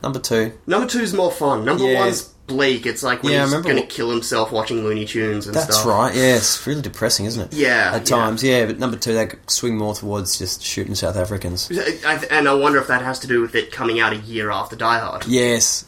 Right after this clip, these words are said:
Speaker 1: yes, they went
Speaker 2: 'Cause I'm pretty sure it's eighty-nine. Oh,
Speaker 1: I'll
Speaker 2: yeah.
Speaker 1: trust you on that one. But, um, yeah, no, I, this, I would have really enjoyed this. Um, I'm glad I finally watched it.
Speaker 2: Mm.
Speaker 1: Um,
Speaker 2: And, um, it's one I'm sure you'll end up rewatching a few <laughs> times.
Speaker 1: Yes, so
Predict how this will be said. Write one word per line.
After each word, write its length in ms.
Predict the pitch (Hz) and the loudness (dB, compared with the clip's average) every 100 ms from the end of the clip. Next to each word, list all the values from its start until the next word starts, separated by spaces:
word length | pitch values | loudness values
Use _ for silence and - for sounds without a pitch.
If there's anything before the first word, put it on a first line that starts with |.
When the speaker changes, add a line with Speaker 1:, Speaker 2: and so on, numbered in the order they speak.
| - | -12
Speaker 1:
yes, 300 | 117 107 101 | -8 -6 -4
they 100 | 110 101 | -4 -4
went 180 | 110 - - - - - | -6 -8 -18 -20 -20 -6
Speaker 2:
'Cause 100 | 160 | 0
I'm 80 | 165 | 0
pretty 200 | 214 247 | 2 0
sure 140 | 160 | 0
it's 100 | 110 | 0
eighty-nine. 580 | 104 107 101 92 98 139 - - - | -2 -4 -6 -8 -8 -10 -12 -20 -6
Oh, 200 | 147 139 - | -4 -2 -2
Speaker 1:
I'll 120 | - | 0
Speaker 2:
yeah. 40 | 98 | 0
Speaker 1:
trust 300 | 117 110 - | 0 0 0
you 60 | |
on 80 | 92 | -2
that 140 | 95 101 | -2 -2
one. 240 | 110 110 - - - - | -2 -6 -16 -20 -20 -6
But, 240 | 107 107 117 | -6 -2 2
um, 600 | 110 104 101 101 98 95 - - - - - | 4 4 2 -2 -4 -8 -16 -20 -20 -20 -4
yeah, 220 | 131 135 | 0 2
no, 280 | 120 123 123 - _ _ - - | 2 2 0 -6 _ _ -10 0
I, 200 | 123 117 | 2 2
this, 240 | 117 - - | 0 -4 -2
I 80 | 113 | 0
would 120 | 113 | 0
have 80 | 101 | -2
really 160 | 110 107 | -2 0
enjoyed 280 | 98 107 98 | 0 0 0
this. 360 | 117 - - - - | 2 2 2 -2 -10
Um, 300 | 101 98 98 | -6 -4 -4
I'm 60 | 117 | -2
glad 180 | 143 151 | 0 2
I 40 | |
finally 280 | 123 135 127 | 2 2 4
watched 260 | 117 117 117 | 2 2 -2
it. 160 | 113 - - | -6 -10 -2
Speaker 2:
Mm. 140 | 143 | 0
Speaker 1:
Um, 300 | 127 98 98 - - - - - - | 0 -2 -8 -12 -20 -20 -20 -10 -2
Speaker 2:
And, 140 | 127 | 2
um, 120 | 139 | 2
it's 160 | 143 143 | 0 0
one 140 | 156 | 2
I'm 120 | 151 131 | 2 2
sure 200 | 135 123 | 0 2
you'll 200 | 117 113 | 2 0
end 140 | 110 | 0
up 140 | 107 - | -4 -4
rewatching 440 | 110 107 104 113 | -4 -4 -4 -4
a 40 | 107 | -4
few 160 | 117 | -4
<laughs> 0 | |
times. 300 | 113 - - - | -4 -4 -6 -2
Speaker 1:
Yes, 440 | 131 135 - - | 0 2 2 0
so 360 | - 147 143 | 2 2 2